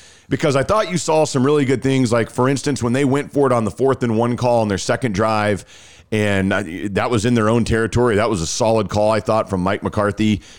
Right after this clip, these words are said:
Zeke picks it up with a nice run of six. Next thing you know, they have, they get to a third and nine, and that was the play where C D knew he wasn't down, rolls over the defender,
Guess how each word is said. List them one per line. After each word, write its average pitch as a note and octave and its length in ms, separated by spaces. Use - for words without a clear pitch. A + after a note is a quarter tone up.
Zeke A#2+ 340
picks B2+ 220
it G2+ 80
up G#2 180
with G2 100
a F#2+ 40
nice G2 320
run A2 180
of E2+ 100
six. - 480
Next A2 300
thing B2 140
you A2+ 80
know, A2 280
they A2 140
have, G#2 540
they A2 120
get B2 180
to A2+ 140
a - 20
third A#2+ 320
and A2 100
nine, A#2 380
and G2 240
that A2 140
was A2+ 140
the A2 80
play A2+ 320
where G2 300
C A#2+ 260
D A#2 180
knew A2 260
he A#2+ 80
wasn't G#2+ 380
down, G#2 400
rolls G#2+ 360
over A2 220
the G2+ 100
defender, F#2+ 600